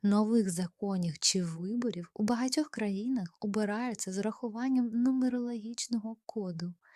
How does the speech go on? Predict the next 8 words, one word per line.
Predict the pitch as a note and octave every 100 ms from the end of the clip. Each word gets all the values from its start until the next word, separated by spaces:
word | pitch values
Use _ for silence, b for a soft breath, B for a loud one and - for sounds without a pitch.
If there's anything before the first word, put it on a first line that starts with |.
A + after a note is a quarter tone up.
| B B B
Це | - G#3+
роблять | A#3+ A3 G#3+ -
ті, | A#3+
хто | A#3+ - A3
знає, | G3+ A3 A#3+ G3
як | F#3+ -
впливати | - - F#3 F#3+ A#3+ B3+ F#3+
на | G3